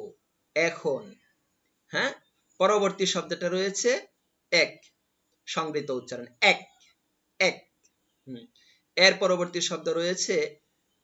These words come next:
একাডেমি, একাডেমি, একাডেমি। উচ্চারণটা একটু খেয়াল করো, স্বর জফলা আকার কয়, কয়কার কা,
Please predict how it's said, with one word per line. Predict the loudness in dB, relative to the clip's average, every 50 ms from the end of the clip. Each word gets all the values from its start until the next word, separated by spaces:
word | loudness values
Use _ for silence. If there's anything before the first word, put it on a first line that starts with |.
| _ 2
একাডেমি, | 2 2 4 2 2 2 2 0 -2 -4 -8 -14 _ _ _ _ _ _ _ _ _ _ _ _ _ _ _ _
একাডেমি, | 4 4 4 4 2 0 -2 0 0 0 0 -2 -6 -6 -8 -10 -16 -18 _ _ _ _
একাডেমি। | -2 0 0 0 0 -2 -2 -4 -2 -4 -6 -6 -6
উচ্চারণটা | -8 -8 -4 -4 -2 -2 -2 -2 -2 -2
একটু | -2 -2 -4 -6
খেয়াল | -8 -6 -2 -2 0 0 0 -2
করো, | -2 -2 0 0 0 -2 -4 -10 _ _ _ _ _ _ _ _ _ _ _ _ _ _ -8
স্বর | -6 -4 -2 0 0 2 2 2 4 4 2 2
জফলা | 2 0 0 0 0 0 2 4 4
আকার | 4 4 4 2 2 2 0 0 0 0
কয়, | -2 -2 -2 -2 -2 -6 -12 _ _ -18 -6 -4
কয়কার | -2 0 0 0 0 -2 -2 -2
কা, | -2 -2 -2